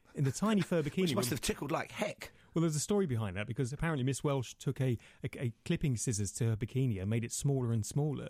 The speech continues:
Speaker 2: Did she
Speaker 1: during
Speaker 2: now?
Speaker 1: the shoot.
Speaker 2: Saucy wench.
Speaker 1: <laughs> Which is, wh-, which, which is kind of a bit of a nonsense. Because of the continuity of the film, things are shot out of order, as you know. So sometimes the, the, the outfit's very small, sometimes a bit larger.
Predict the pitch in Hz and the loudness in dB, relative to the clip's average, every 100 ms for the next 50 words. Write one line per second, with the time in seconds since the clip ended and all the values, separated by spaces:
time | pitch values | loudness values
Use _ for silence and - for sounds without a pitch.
0 | - - 117 - - 110 98 160 117 - | -8 -4 0 2 2 2 0 0 0 -2
1 | 127 - 123 127 139 - - - - 156 | -2 2 2 2 0 -2 -6 -10 -2 0
2 | 151 151 170 175 170 165 185 170 170 151 | 0 0 2 2 2 0 0 -2 0 -2
3 | 196 185 165 185 151 160 170 - 120 143 | 0 2 2 2 2 2 2 0 -2 -2
4 | - 156 160 165 147 143 151 139 135 120 | -2 -2 -2 0 0 2 2 2 0 -2
5 | - 139 139 143 123 113 135 117 127 117 | 0 0 0 0 0 0 -2 -2 -2 -2
6 | 113 131 107 87 107 123 123 127 - - | 0 0 0 0 0 0 -2 -6 -10 -14
7 | - 127 110 160 147 139 120 127 110 120 | -2 0 2 0 0 0 0 -2 -6 -6
8 | - 117 104 - 123 127 - - 131 117 | -4 -4 -4 -4 -2 -2 -6 -6 0 0
9 | - 120 104 104 135 120 107 - 139 147 | 0 0 -2 0 -2 -2 -4 -6 -4 -4
10 | 147 | -4